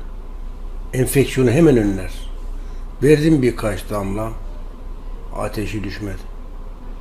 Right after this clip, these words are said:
Aa, arkasından ne yaptım? Boğan otu. Çok çok zehirli bitki ama onu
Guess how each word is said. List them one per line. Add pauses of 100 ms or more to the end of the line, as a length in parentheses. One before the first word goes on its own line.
(1300)
Aa, (200)
arkasından
ne
yaptım? (1200)
Boğan
otu. (2000)
Çok
çok
zehirli
bitki
ama
onu